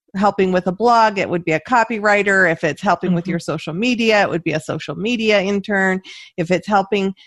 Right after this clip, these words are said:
Speaker 1: I mean, I can imagine that even some brand new coaches might want to work with, with an experienced coach.
Speaker 2: A hundred percent, right? So that's where, as I said it, and I kind of glossed over it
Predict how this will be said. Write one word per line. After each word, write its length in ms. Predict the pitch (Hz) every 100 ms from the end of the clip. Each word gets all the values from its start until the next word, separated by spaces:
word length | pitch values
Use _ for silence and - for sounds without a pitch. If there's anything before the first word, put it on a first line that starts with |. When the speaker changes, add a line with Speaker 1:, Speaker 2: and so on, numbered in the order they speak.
| _
Speaker 1:
I 80 | -
mean, 160 | 220 220
I 100 | 226
can 180 | 277 294
imagine 640 | 254 226 254 302 247 214
that 340 | 196 185 190 180 - _ _ _
even 360 | 226 247 247 247
some 340 | - 233 214
brand 320 | 190 214 226 240
new 120 | 240
coaches 560 | 240 294 403 247 190
might 300 | 202 185 190 - _ -
want 280 | 202 190 190
to 60 |
work 240 | 190 175 170
with, 140 | 185 180 -
with 220 | 180 180 180
an 120 | 170
experienced 600 | 160 - - 170 - -
coach. 440 | - 165 - - - _ _ _ _ _ _
Speaker 2:
A 80 | 214
hundred 520 | 214 - 247 254 240
percent, 460 | 226 208 - 170 -
right? 280 | 190 196 202
So 120 | 226
that's 480 | 196 220 285 320 247
where, 280 | 208 185 190 - - _ _ _ _ -
as 180 | 190 220
I 100 | 214
said 280 | - 285
it, 180 | 294 240 -
and 120 | 208
I 60 |
kind 220 | 202 247 247
of 120 | -
glossed 400 | 175 180 196 -
over 260 | 175 175
it 220 | 160 -